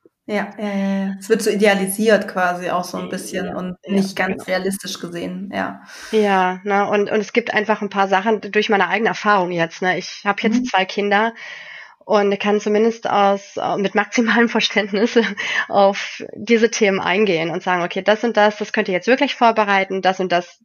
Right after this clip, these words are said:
Speaker 2: da könnt ihr was dra-, auf euch zukommen lassen." Ähm, und was auch wirklich hilft, ist, ähm, so Alltagswissen, ne? Dass ich nicht noch, wenn mein Kind gerade auf der Welt ist, drüber nachdenken muss, "Was mache ich jetzt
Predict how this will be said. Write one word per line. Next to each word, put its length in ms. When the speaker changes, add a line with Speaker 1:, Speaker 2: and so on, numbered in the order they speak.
Speaker 2:
da 100
könnt 200
ihr 120
was 160
dra-, 200
auf 160
euch 140
zukommen 440
lassen." 420
Ähm, 320
und 360
was 140
auch 100
wirklich 300
hilft, 280
ist, 400
ähm, 600
so 160
Alltagswissen, 720
ne? 140
Dass 140
ich 140
nicht 180
noch, 180
wenn 140
mein 140
Kind 220
gerade 280
auf 100
der 180
Welt 160
ist, 140
drüber 180
nachdenken 400
muss, 160
"Was 120
mache 160
ich 60
jetzt 400